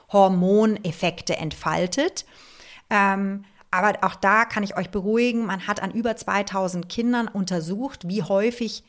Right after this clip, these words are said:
eben diese, diese innerliche Aufnahme von Cortisoncremes tatsächlich geschieht. Und das war in weniger als drei Prozent der Fälle,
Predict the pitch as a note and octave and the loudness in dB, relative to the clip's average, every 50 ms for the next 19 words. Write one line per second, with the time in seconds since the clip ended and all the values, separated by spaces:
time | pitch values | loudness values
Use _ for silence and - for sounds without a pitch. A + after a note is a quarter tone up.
0 | _ _ - G3+ F#3 G3 F#3 F3+ - - _ - G#3 G#3 G3 G#3 F3 E3+ F3 - | _ _ -6 -4 -2 -2 -4 -4 -8 -12 _ -6 -6 -2 0 0 0 0 -2 -8
1 | - _ - G3 F3 F3+ - - - - B3 B3+ A#3 G#3 G3+ F#3+ G#3 - - G3 | -12 _ -14 -8 -8 -8 -8 -6 0 2 2 4 4 2 0 0 0 0 2 2
2 | G#3+ A3 - A3+ G#3 G3 G3 F#3+ - - G#3 G#3 G3+ - - G3 G3 F#3+ F3 F#3+ | 2 0 0 -2 0 0 0 -2 -2 -4 -4 -4 -4 -2 -4 -4 -2 -4 -6 -4
3 | F#3 F#3+ F#3+ F3+ - - G3 F#3+ G3+ G3+ G3+ G3+ - F#3 F3+ F3+ - F#3+ F3+ - | -4 -4 -6 -8 -8 -8 -4 -2 -2 -2 -2 -4 -6 -6 -8 -4 -4 -6 -6 -6
4 | - F#3 - - F#3 - - - A3 A3+ B3 - - - - - - - - - | -10 -12 -8 -8 -6 -6 -4 -2 -2 -2 -4 -4 -8 -18 -20 -20 -20 -20 -14 -10
5 | F3+ G3 G3 F3+ - - F#3+ G3 - - G3 F3+ E3 F3 G3+ G#3 A3+ A#3+ A#3 A#3 | -4 -4 -2 -2 0 2 2 0 0 -2 -6 -6 -4 -4 -2 -2 0 -2 -2 -2
6 | G3+ - - F3+ - - - F#3 E3 E3+ F3 G3 G#3+ B3+ C4+ C4+ - - - G3+ | -2 -4 -4 -6 -6 -4 -2 -2 0 2 2 4 4 2 2 0 -2 -2 -2 -2
7 | G3 - - - F#3+ F#3+ G3+ G3 F#3+ - - _ _ _ _ _ _ _ _ _ | 0 0 0 2 2 2 0 0 -2 -6 -10 _ _ _ _ _ _ _ _ _
8 | _ _ - F#3 E3+ F3 - - - F3+ F3+ F#3+ F#3+ F#3 F3+ F3 | _ _ -2 -2 -2 -2 -4 -2 0 2 2 2 2 0 0 -2